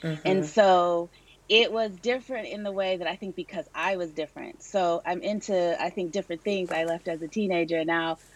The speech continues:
Speaker 2: grown woman. So, you know, so I was looking for different things in terms of networking professionally, um, finding people who were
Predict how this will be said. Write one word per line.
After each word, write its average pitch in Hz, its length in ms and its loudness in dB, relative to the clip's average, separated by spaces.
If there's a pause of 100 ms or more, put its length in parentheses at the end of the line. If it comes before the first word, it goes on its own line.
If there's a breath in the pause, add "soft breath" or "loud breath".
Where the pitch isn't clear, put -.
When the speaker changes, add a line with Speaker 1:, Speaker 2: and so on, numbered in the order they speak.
(200 soft breath)
Speaker 2:
grown 226 260 8
woman. 202 400 4
So, 196 460 6 (360 loud breath)
you 247 160 0
know, 220 340 6
so 247 60 0
I 214 180 2
was 220 160 -6
looking 226 320 -10
for 190 640 -4 (380)
different 262 340 -6
things 226 320 -8
in 202 80 -8
terms 190 240 -8
of 175 100 -4
networking 175 580 0
professionally, 156 1000 -4
um, 147 500 -2
finding 202 380 2
people 180 520 -2
who 170 340 2
were 160 280 6